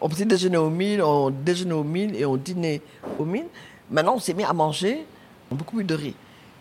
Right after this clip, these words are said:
Pour faire de l'arachide, pour faire de la pêche. Alors, on faisait de la pêche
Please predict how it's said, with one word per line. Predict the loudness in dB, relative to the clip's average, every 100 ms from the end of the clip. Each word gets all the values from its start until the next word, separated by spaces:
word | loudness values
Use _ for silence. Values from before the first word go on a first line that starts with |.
| -2
Pour | 0
faire | 2 4 4 4
de | 4
l'arachide, | 6 6 4 0 -2 -4 -10 -14 -20 -20 -20 -12
pour | -2 4
faire | 6
de | 6
la | 6 6
pêche. | 4 2 0 -8 -12 -20 0
Alors, | 4 6
on |
faisait | 6 2
de | 4
la | 4
pêche | 4 2 2 -4